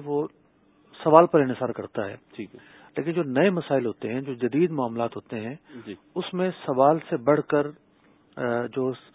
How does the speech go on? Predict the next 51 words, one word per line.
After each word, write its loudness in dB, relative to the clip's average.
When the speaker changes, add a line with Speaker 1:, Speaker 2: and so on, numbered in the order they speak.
Speaker 1:
حقیقی 2
معنی 4
میں -4
تفتیش 0
ہوتی -4
ہے، -2
Speaker 2:
جی، -10
جی۔ -18
Speaker 1:
وہ 0
کرنا 0
ضروری -4
ہوتی -12
ہے۔ -18
Speaker 2:
ٹھیک -14
ہے۔ -20
مدنی -2
چینل -2
کے -6
ناظرین، 2
یہی 0
مدنی -4
پھول -8
میں -6
چاہ 0
رہا -2
تھا -4
کہ -6
آپ 0
تک -8
پہنچے -6
کہ -2
علماء 2
محتاط 4
جو -6
ہوتے -6
ہیں، -6
محتاط 0
مفتیان -8
کرام -4
جو -10
ہوتے -10
ہیں، -10
ان -10
کا -8
طرز -8
عمل -6
یہی -8
ہوتا -8
ہے -4
کہ -10
جب -8